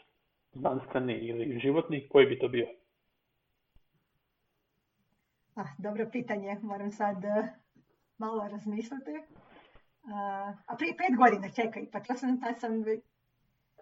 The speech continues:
Speaker 2: okej.
Speaker 1: Recimo,
Speaker 2: A,
Speaker 1: završavao si faks taman, čini mi se.
Speaker 2: Pred, taman sam upisala diplomski, ja mislim, malo onak,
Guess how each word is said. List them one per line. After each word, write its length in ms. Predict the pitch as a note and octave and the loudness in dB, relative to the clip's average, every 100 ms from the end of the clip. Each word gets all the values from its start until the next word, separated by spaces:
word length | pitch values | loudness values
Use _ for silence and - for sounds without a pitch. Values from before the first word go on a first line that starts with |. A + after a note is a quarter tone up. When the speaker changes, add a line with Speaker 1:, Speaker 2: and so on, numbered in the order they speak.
| - _ - A3+ | -20 _ -12 -10
Speaker 2:
okej. 360 | A3 G#3 F#3+ - | -4 -4 -4 0
Speaker 1:
Recimo, 320 | C#3 C3+ C#3+ | 4 4 4
Speaker 2:
A, 40 | C3 | 6
Speaker 1:
završavao 480 | C3 - C#3+ C3+ | 6 10 10 10
si 160 | B2 - | 4 4
faks 240 | C3 B2+ - - | 6 6 2 -6
taman, 380 | B2 B2+ B2 A#2+ - | 0 0 0 -4 -14
čini 240 | - B2 | -10 -8
mi 120 | B2 | -8
se. 160 | - - - _ _ _ _ _ _ _ _ _ _ _ _ _ _ _ _ _ _ _ _ _ _ _ _ | -10 -16 -18 _ _ _ _ _ _ _ _ _ _ _ _ _ _ _ _ _ _ _ _ _ _ _ _
Speaker 2:
Pred, 120 | B3+ B3+ - - | -4 -2 -2 -8
taman 280 | - B3+ D4 | 4 8 8
sam 260 | D#4 C4 B3 | 8 4 4
upisala 460 | C4+ C4+ B3+ A#3 A3 | 2 2 4 6 6
diplomski, 600 | G#3+ G#3 G3+ F#3 - G3+ | 4 0 -2 -8 -8 -6
ja 140 | G3+ | -6
mislim, 480 | G#3 F#3+ G#3 G3 F#3+ - | -6 -8 -10 -10 -10 -2
malo 300 | G#3 G3 G3 | 2 4 2
onak, 360 | F#3+ G3 - | -2 -4 -8